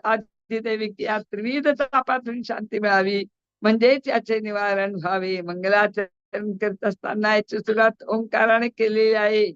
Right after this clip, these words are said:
सामान्यतः कोणत्याही वैदिक असणाऱ्या मंत्राचा आरंभ प्रणवाने किंवा ओंकाराने केला जातो. याचे कारण शास्त्रकार म्हणतात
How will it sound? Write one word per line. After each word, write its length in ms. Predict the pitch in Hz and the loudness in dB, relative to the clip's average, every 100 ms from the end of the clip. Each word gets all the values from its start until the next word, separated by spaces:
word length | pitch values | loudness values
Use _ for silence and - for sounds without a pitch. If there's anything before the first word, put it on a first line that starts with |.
| _ _ _ _ - | _ _ _ _ 0
सामान्यतः 680 | 247 277 294 302 294 285 277 | 0 2 0 -2 0 0 0
कोणत्याही 460 | 277 269 269 269 | -4 -8 -6 -4
वैदिक 380 | 262 247 262 247 | -2 -4 -8 -10
असणाऱ्या 580 | - - - 240 240 240 | -8 -8 -2 0 2 2
मंत्राचा 500 | 233 233 240 233 233 | 0 0 0 2 0
आरंभ 420 | 233 220 233 247 233 - | -2 -2 -4 -4 -8 -6
प्रणवाने 540 | 226 226 226 226 233 | -4 -2 -2 -2 -6
किंवा 300 | 214 226 220 | -10 -6 -4
ओंकाराने 540 | 226 226 - 220 220 226 | -2 -6 -4 0 0 -2
केला 300 | 220 208 208 | -4 -4 0
जातो. 400 | 208 208 254 262 | 0 0 0 0
याचे 340 | 262 233 226 | 0 -4 -8
कारण 320 | - 220 220 | -8 -8 -8
शास्त्रकार 600 | 208 202 208 - 214 220 | -4 -6 -4 -4 0 2
म्हणतात 500 | 214 208 208 233 247 | 4 2 2 4 4